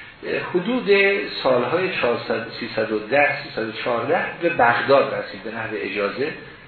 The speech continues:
چون نمی‌رفتن مصر، چون مصر مرکز به اصطلاح روزی ما یک کشور انقلابی بود، بغداد ضدش بود. لکن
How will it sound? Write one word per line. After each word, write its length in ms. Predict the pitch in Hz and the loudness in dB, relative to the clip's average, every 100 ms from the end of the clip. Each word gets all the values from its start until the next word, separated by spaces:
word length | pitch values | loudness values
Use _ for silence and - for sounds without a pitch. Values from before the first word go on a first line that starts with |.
| - - - - - - | -20 -20 -20 -20 -16 -8
چون 160 | 202 | -4
نمی‌رفتن 580 | 214 208 131 113 113 107 | 0 2 4 4 0 -6
مصر، 280 | 107 104 - | -6 -8 -6
چون 100 | 156 | -8
مصر 380 | 123 135 135 120 | -6 -4 -4 -4
مرکز 300 | 110 104 120 | -6 -2 -2
به 180 | 117 98 | -2 -6
اصطلاح 400 | 98 - 98 98 | -6 -4 -2 -2
روزی 260 | 104 98 101 | -4 -8 -6
ما 280 | 104 143 143 - - - - | -4 -6 -6 -12 -14 -14 -10
یک 140 | 135 | -4
کشور 360 | 110 - 117 113 | 0 4 6 6
انقلابی 540 | 107 117 117 117 113 | 2 0 0 0 0
بود، 260 | 120 180 - | -4 -6 0
بغداد 500 | 147 170 - 165 165 | 2 2 2 2 2
ضدش 400 | 185 160 120 117 | -4 -2 -2 -2
بود. 180 | 113 110 - - - - - - - - - - - - - - - - 131 | -4 -10 -12 -20 -20 -20 -20 -20 -20 -20 -20 -20 -20 -20 -20 -20 -20 -14 0
لکن 300 | 202 226 | 0 2